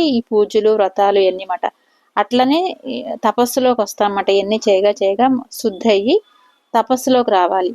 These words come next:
అంటే యో-, సిద్ధ విద్యలోకి రావాలంటే మనం ప్ర-, శ్రీకృష్ణ భగవానుడు చెప్పిన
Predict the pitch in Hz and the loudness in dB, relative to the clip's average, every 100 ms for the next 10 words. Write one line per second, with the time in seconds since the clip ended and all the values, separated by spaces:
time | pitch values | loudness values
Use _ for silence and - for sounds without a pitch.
0 | - 214 311 370 - _ _ - 214 214 | -8 -4 -2 -2 -6 _ _ -14 -2 -2
1 | - - 220 196 254 247 - 226 226 240 | -2 -4 -4 0 0 0 -2 -2 0 0
2 | 214 185 190 190 196 214 359 294 247 269 | 0 0 -2 -2 -4 -4 -2 0 0 0
3 | - _ _ - - 202 208 220 - 214 | -4 _ _ -6 -6 -6 -14 -14 -14 -14
4 | - 240 254 - 240 220 208 214 208 220 | -4 -2 -2 -2 -2 0 0 0 0 -2
5 | 202 226 | -2 0